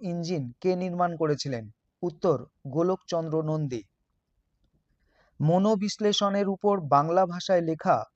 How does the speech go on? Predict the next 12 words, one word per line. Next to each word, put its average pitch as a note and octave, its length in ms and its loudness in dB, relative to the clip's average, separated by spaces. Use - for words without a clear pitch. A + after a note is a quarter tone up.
প্রথম F3 460 -2
গ্রন্থ F3 500 -4
কোনটি? D#3+ 460 -2
লেখক D#3 420 0
কে? A2+ 220 -6
গ্রন্থটির F3 540 0
নাম E3+ 200 0
স্বপ্ন, D#3+ 560 0
লেখক C#3+ 440 2
গিরীন্দ্র F#3+ 520 -2
শেখর D#3+ 420 -2
বসু। C#3+ 400 -4